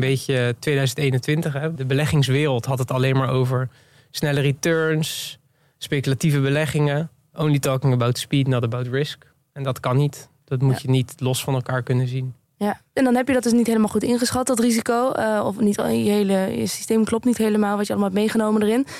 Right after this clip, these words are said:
Speaker 2: Hoe erg is dat dan? Wat
Speaker 1: Nou ja,
Speaker 2: maakt
Speaker 1: het
Speaker 2: uit?
Speaker 1: kan natuurlijk best vergaande gevolgen hebben. Als je ook nu kijkt, eh, op het moment hebben we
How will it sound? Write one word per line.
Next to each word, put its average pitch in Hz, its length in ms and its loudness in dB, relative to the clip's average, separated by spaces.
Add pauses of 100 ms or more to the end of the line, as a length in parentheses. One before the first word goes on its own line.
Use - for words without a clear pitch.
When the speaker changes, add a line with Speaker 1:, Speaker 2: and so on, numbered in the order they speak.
(320)
Speaker 2:
Hoe 233 260 4
erg 247 200 0
is 269 160 0
dat 196 160 -4
dan? 175 400 -2
Wat 220 160 -4
Speaker 1:
Nou - 40 0
ja, 165 80 2
Speaker 2:
maakt 147 120 2
Speaker 1:
het 156 100 -2
Speaker 2:
uit? 226 80 0
Speaker 1:
kan 160 100 2
natuurlijk 151 360 0
best 151 260 -2
vergaande 143 680 -2
gevolgen 143 480 0
hebben. 120 160 2
Als 123 140 0
je 143 60 -2
ook 135 80 0
nu 139 180 4
kijkt, 127 400 -2
eh, 139 320 -4
op 151 80 -12
het 143 100 0
moment 127 340 2
hebben 123 280 0
we 123 60 -2